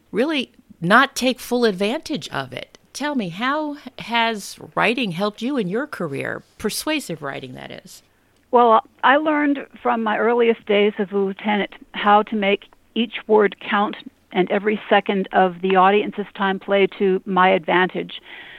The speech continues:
Speaker 2: Uh, it began when I was a first lieutenant and I was writing the daily briefings for the director of the National Security Agency. I learned then and then throughout the rest of my career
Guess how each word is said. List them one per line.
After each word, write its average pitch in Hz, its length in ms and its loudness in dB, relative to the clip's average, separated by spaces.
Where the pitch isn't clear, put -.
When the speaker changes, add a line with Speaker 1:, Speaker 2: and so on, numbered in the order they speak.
Speaker 2:
Uh, 190 180 4
it 226 220 6
began 226 400 2
when 208 140 0
I 202 120 4
was 196 140 -2
a 202 80 -4
first 190 320 -6
lieutenant 214 480 -2
and 185 160 -2
I 185 80 0
was 190 200 0
writing 190 380 2
the 185 100 -4
daily 190 340 2
briefings 214 580 2
for 202 220 2
the 196 100 -2
director 190 420 2
of 175 120 -6
the 185 60 -4
National 185 520 -2
Security 208 480 2
Agency. 180 640 -4
I 208 140 8
learned 233 420 6
then 214 420 2
and 196 200 0
then 190 140 2
throughout 196 320 2
the 190 60 -6
rest 202 260 0
of 180 120 -10
my 180 160 -2
career 185 540 0